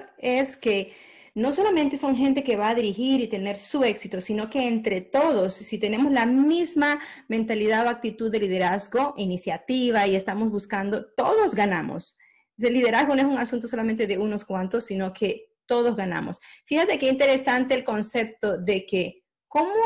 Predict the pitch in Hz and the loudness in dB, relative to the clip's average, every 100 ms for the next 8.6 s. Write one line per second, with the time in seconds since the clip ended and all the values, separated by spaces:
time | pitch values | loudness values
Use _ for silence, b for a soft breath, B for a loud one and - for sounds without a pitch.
0 | 440 349 - - 165 190 233 349 392 269 | 2 -2 -8 -8 -6 -4 -4 -6 -4 -2
1 | 285 269 220 226 247 240 240 240 196 208 | 0 0 0 0 0 2 2 2 0 -2
2 | 214 220 208 214 220 220 190 170 170 240 | -2 -2 -2 -2 -2 -4 -6 -4 -4 -2
3 | 311 B B _ _ _ 285 311 320 320 | -4 B B _ _ _ -2 0 2 2
4 | 277 285 285 302 294 294 285 302 269 180 | 0 -2 -2 -2 0 0 -2 -2 -2 -4
5 | 180 - b b b 196 233 262 262 208 | -6 -12 b b b 0 4 4 4 2
6 | 220 220 214 202 214 185 202 208 190 185 | 2 2 2 2 2 0 0 -2 -4 -2
7 | 196 214 190 196 196 220 208 - 233 269 | -4 -4 -6 -4 -2 -2 -4 0 2 4
8 | 277 185 190 320 370 - | 6 6 6 4 2 -4